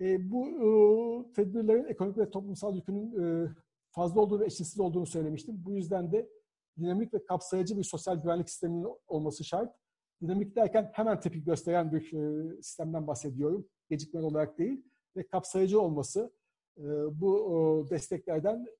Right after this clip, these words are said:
zarar gören herkesin faydalanması önemli.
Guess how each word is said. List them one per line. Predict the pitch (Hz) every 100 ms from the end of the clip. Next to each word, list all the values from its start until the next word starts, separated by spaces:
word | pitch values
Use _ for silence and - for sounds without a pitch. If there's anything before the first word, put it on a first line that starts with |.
| _ _ _
zarar | - 269 226
gören | 226 220 220 214
herkesin | 175 214 196 165 175
faydalanması | - 156 156 156 151 151 - 151 196
önemli. | 151 143 143 175